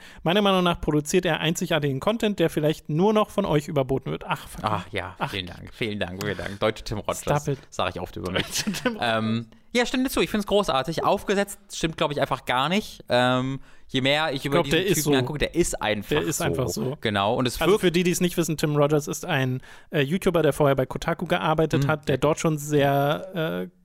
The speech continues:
Speaker 1: krasse Longform-Videos und Reviews und sowas produziert hat und da jetzt einen eigenen Kanal gemacht hat mit Patreon, also au-, auch Patreon supported und macht, äh, ich glaub, monatlich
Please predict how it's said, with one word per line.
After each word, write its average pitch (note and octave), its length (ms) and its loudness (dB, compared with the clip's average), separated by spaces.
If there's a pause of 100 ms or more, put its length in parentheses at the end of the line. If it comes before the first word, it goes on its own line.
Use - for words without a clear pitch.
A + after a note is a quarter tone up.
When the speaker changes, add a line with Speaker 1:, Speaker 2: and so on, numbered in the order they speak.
(220)
Speaker 1:
krasse D#3 380 0
Longform-Videos E3+ 1160 2
und D#3 240 -4
Reviews D3+ 460 0
und F3 120 -4
sowas F3 300 0
produziert F3 540 -2
hat F3 100 2 (400)
und D3 300 2
da C#3+ 120 4
jetzt D3 280 0
einen C#3 200 0
eigenen E3+ 400 0
Kanal D#3 360 0
gemacht D3 320 -2
hat D3+ 120 0
mit D3 220 0
Patreon, D#3 460 0
also D3+ 240 -4
au-, E3 180 -2
auch F3 180 -2
Patreon D#3 320 0
supported D3+ 480 0 (380)
und D3+ 180 2
macht, C#3+ 460 -2 (240)
äh, F#3 220 -4
ich G3+ 100 -10
glaub, C#3 160 0
monatlich C#3+ 800 2